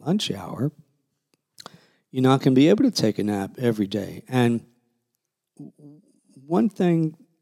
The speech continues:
uh, that's a, a big plus for meditation is many, many studies have shown that meditation is ten times more restful than sleep.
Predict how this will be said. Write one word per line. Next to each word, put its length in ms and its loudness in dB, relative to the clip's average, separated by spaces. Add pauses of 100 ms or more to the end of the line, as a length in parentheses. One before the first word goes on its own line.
(280)
uh, 340 -2 (340)
that's 320 -6
a, 60 -4 (380)
a 120 -6
big 440 0 (440)
plus 400 0
for 240 2
meditation 800 -2
is 380 -8
many, 420 2
many 260 2
studies 500 0
have 220 -8
shown 500 0 (1080)
that 340 0 (140)
meditation 1040 0 (360)
is 380 -4 (480)
ten 220 2
times 380 -2
more 200 0
restful 460 -2
than 180 -14
sleep. 400 0